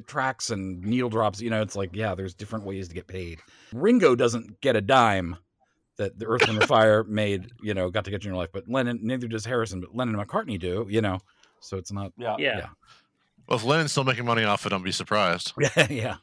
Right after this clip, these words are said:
Speaker 3: <laughs> Yeah. And there's sometimes where people will use, like, a cover to actually introduce their band, 'cause I know, like, I've only heard this, I've only know one song by them, but I think they got decent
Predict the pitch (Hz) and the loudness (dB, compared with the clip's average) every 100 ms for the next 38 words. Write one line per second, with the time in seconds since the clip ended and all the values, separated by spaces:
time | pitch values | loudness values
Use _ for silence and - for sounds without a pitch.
0 | 107 - - 170 104 85 151 - - 135 | -16 -8 -2 -2 -4 -6 -2 -2 -2 -2
1 | 139 - - - _ _ 190 214 214 320 | -2 -4 -14 -20 _ _ -2 0 0 0
2 | 349 269 233 185 214 202 175 147 180 165 | 0 2 2 2 4 4 4 -2 -6 -6
3 | 147 - 202 196 151 131 123 151 151 165 | -6 0 0 2 0 0 -2 0 2 0
4 | - 151 135 127 - _ _ _ _ 185 | -2 -4 -4 -4 -10 _ _ _ _ 0
5 | 180 135 151 165 - 127 127 131 131 147 | 0 2 0 0 -2 -2 0 -2 -4 -4
6 | 156 160 156 139 - _ _ _ - 202 | 0 2 2 0 -4 _ _ _ 4 6
7 | 240 202 185 165 160 170 185 180 165 156 | 6 6 4 2 -2 0 0 2 2 2
8 | 156 160 - 165 170 156 170 170 151 143 | 2 0 0 0 2 2 2 -2 0 0
9 | 143 165 165 156 147 - _ _ _ 135 | 0 -4 -2 2 2 0 _ _ _ -8
10 | 170 - 170 | -6 -6 -8